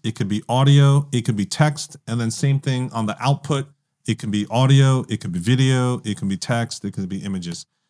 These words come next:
And so that is why we feel the acceleration and velocity that we have, um, in this last couple of months, Carey, in terms of innovations, right? I think in the last, last month, over a thousand new A I startups were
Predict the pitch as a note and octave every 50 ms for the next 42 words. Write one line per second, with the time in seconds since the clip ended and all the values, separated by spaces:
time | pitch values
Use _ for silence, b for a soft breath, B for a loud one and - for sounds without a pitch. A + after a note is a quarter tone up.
0 | _ _ _ - A#2 A#2 C3 - - C3+ B2 B2 A#2 C3 C3+ C#3+ D#3 D3 D3 D3
1 | C#3 C#3 C3+ C3 C3 B2+ A#2+ - - - - - - - A#2 A2 G#2 A2 A#2+ B2+
2 | C3 C3+ C3+ C3+ C3 A#2+ A#2 A2+ - - - C3 C3 B2+ B2 A2+ G#2 G#2+ A2 G#2+
3 | G#2+ G#2+ G#2 - A2+ - - - - C#3 C3+ C3+ C3 B2+ B2+ B2 - - A#2+ A2
4 | G#2+ G2+ F#2 G#2+ G#2 G2+ G#2+ G#2+ A2+ A#2+ A2+ - - A2+ A2 G2+ G2+ G2+ F#2 F#2+
5 | G2+ G2+ G2 G2+ F2+ - - - - B2 A#2 A2+ G#2+ G#2 G2+ F#2+ F#2 - - -
6 | - G#2+ G2+ G2+ G2 G2 G2 G2 - G#2 G2+ G2 - - A2+ G#2 G#2 - - -
7 | F#2+ - G#2 G2 G2+ G2+ G2 G2 - - - - G2+ G2 F#2+ F#2 F#2 F#2+ F#2+ -
8 | - G#2+ G#2 F#2+ G2 G2+ F#2+ F#2 - _ _ _ _ _ _ _ _ _ _ _
9 | B2+ A#2+ A#2+ G#2+ G#2+ G#2+ G#2+ - - G2 F2+ A2 A2 A#2 G2 B2 B2 - E3 D#3+
10 | D#3 C#3+ A#2+ A#2 A#2 A#2+ A#2+ C3 C#3 C#3 - - - - - - B2 C#3 D#3 D#3
11 | D3+ - D3 C#3 D3 D#3+ D3 - C3 C3+ A#2+ B2 B2+ B2 A#2+ A#2+ B2 - A#2+ A2+
12 | - - - C#3 C3+ C#3+ D3+ D#3 D3 E3 D#3 D3 C#3+ C#3 C#3 C3 B2+ - A#2+ A#2+
13 | B2 A#2+ A#2+ A#2 A2+ - - - A2 A2 G#2+ G#2+ G2+ - - - A2 G#2 G#2 G#2
14 | G#2 G2+ G2+ G2+ F#2